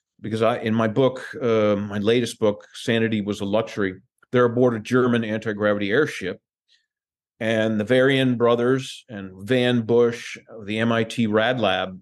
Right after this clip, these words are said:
and John G. Trump is in there as a character. They cobble up a series of klystron radar tubes, and they say, We could bend light using scalar waves in, at microwave frequencies. This gets into the Eldridge and Project Rainbow stuff.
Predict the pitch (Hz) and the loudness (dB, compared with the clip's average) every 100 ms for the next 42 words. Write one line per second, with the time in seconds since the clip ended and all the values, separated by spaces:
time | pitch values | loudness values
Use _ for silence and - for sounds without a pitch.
0 | - 101 95 - - 120 113 127 120 - | -12 -12 -12 -14 -2 0 2 2 -2 0
1 | 143 147 120 110 101 98 95 92 - 98 | 0 0 -4 -4 -2 0 -4 -6 -2 -2
2 | 92 92 - _ 123 131 143 123 113 113 | -2 -8 -12 _ -2 0 0 0 2 2
3 | 113 - _ 120 - 139 127 104 - 135 | 2 -2 _ -12 -4 2 2 0 -6 -2
4 | 156 - 117 101 98 95 _ _ _ 113 | -2 0 -2 -2 -4 -8 _ _ _ 0
5 | 123 139 107 101 - 110 101 98 - 110 | 2 4 2 0 -4 -2 -2 -6 -10 -8
6 | 104 - 113 92 117 - 107 104 127 131 | -6 0 0 2 0 0 -2 0 2 4
7 | 127 113 113 147 107 82 - - _ _ | 2 0 0 0 0 -6 -18 -20 _ _
8 | _ _ _ _ _ _ _ 120 117 113 | _ _ _ _ _ _ _ -2 0 -2
9 | - 131 120 110 107 110 127 95 85 - | -2 0 2 4 2 2 2 0 -4 -14
10 | - _ - 113 104 113 104 120 127 113 | -20 _ -10 -10 -8 -8 -6 -6 -2 0
11 | 127 127 110 104 98 - 131 123 104 87 | 2 2 2 2 0 0 0 0 -4 -8
12 | 71 - - _ _ _ _ _ 104 127 | -12 -18 -20 _ _ _ _ _ -2 -2
13 | 127 - 120 - 117 107 98 110 113 117 | -2 -4 -4 0 0 2 2 2 2 2
14 | 107 104 104 98 107 107 107 95 107 110 | 2 0 -4 -6 -2 -2 -2 0 0 2
15 | 95 90 87 - 95 76 | 0 -2 -6 -4 -4 -4